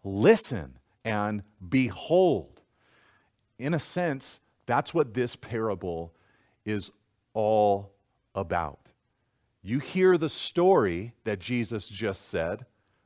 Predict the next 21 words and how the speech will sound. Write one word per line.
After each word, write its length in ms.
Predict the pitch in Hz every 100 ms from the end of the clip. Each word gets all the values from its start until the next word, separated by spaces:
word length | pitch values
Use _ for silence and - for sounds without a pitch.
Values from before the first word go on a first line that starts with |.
| -
but 160 | 117
do 160 | 98 147
you 180 | 165 151
truly 560 | - - 170 156 151
hear 800 | 123 - - 160 156 123 104 107 _ _ _
the 140 | 104 101
message? 680 | 98 104 - 71 - - _ _ _ _ _
How 800 | - - 156 170 175 165 127 104 _ -
do 160 | 95 110
you 180 | 90 90
hear? 420 | - 87 71 64 _ _ _ _ _ _
You 180 | 95 117
hear 300 | 110 170 185
it 140 | 185 143
with 300 | 151 113 135
your 160 | 120 -
ears, 680 | 156 190 196 101 92 110 - _ _ _ -
but 260 | 113 92
do 160 | 127 156
you 200 | 175 170
hear 600 | - 165 151 110 104